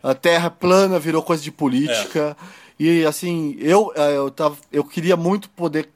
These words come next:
Speaker 1: cair fora dessas redes sociais, eu não
Speaker 2: Eu
Speaker 1: posso.
Speaker 2: também.
Speaker 1: Porque senão eu também fico maluco, porque eu trabalho com,
Speaker 2: É.
Speaker 1: com, é, em casa
Speaker 2: Não tem
Speaker 1: e
Speaker 2: como,
Speaker 1: tal.
Speaker 2: né? Mas use
Speaker 1: Mas, meu Deus, gente, vamos falar,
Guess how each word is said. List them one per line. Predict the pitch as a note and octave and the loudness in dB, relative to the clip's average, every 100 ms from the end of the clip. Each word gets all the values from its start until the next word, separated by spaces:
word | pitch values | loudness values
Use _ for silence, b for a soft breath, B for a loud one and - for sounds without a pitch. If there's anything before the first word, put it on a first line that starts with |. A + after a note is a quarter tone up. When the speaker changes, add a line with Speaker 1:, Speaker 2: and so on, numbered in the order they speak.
| - | -2
Speaker 1:
cair | D3+ | -2
fora | D3 - D3 D3+ | -2 0 2 2
dessas | C#3 B2+ C3 | -2 -10 -10
redes | B2 C3 | -8 -8
sociais, | C3+ - B2 C3+ C#3+ | -8 -4 0 0 -2
eu | C3+ | -6
não | C3+ | -8
Speaker 2:
Eu | C3 | -4
Speaker 1:
posso. | - C#3 | 0 0
Speaker 2:
também. | C#3+ A#2 E3+ - B B B B B | 0 -4 -8 -14 B B B B B
Speaker 1:
Porque | - C#3+ | -10 -4
senão | E3+ D#3+ | 2 2
eu | |
também | D3+ D#3 D3+ | 2 -2 -4
fico | D#3+ D#3 | -4 2
maluco, | D3+ C#3 D3+ F#3+ B2+ | 4 4 0 -2 -8
porque | A#2 | -8
eu | B2 | -2
trabalho | B2+ A#2 B2 C#3+ | -2 2 0 0
com, | B2 | -4
Speaker 2:
É. | A2+ G#2 | -8 -10
Speaker 1:
com, | - A2+ - _ _ - | -12 -14 -16 _ _ -12
é, | A2+ A#2+ G#2+ G2 F#2+ | -6 -4 -4 -6 -10
em | G#2 | -10
casa | - B2+ D#3+ | -2 2 2
Speaker 2:
Não | C#3 | 0
tem | - | 0
Speaker 1:
e | |
Speaker 2:
como, | F3 | 2
Speaker 1:
tal. | B2 D3 | 2 2
Speaker 2:
né? | B2 - B | -4 -10 B
Mas | D#3 D#3 | -4 -2
use | G3+ G#3+ | 0 4
Speaker 1:
Mas, | C#3 C#3+ D3 | 4 0 -4
meu | C#3+ F#3 | 0 0
Deus, | E3 G3 F3 | 2 2 2
gente, | F3 D#3+ C#3 | 0 0 0
vamos | D3+ F#3+ G#3 | 2 2 0
falar, | G3+ F3 F3 F3+ E3 | 2 4 4 4 0